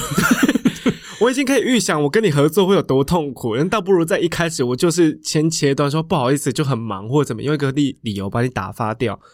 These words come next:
Speaker 2: 人也是，有一些人讲话，你已经知道你，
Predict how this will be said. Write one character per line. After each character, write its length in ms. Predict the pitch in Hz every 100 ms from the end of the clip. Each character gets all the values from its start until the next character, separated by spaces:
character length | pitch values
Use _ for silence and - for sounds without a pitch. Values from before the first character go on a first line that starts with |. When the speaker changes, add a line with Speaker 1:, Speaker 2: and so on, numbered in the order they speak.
| _ _ _ _
Speaker 2:
人 300 | 139 135 139
也 180 | 123 110
是， 360 | - 147 - _ _ _ - _ _ _ _
有 240 | 156 135
一 60 | 185
些 160 | 220
人 300 | 214 156 143
讲 320 | 156 139 104 107
话， 320 | 123 151 123
你 160 | 143
已 40 | 190
经 160 | 156
知 160 | 160 156
道 160 | 151 156
你， 380 | 117 101 156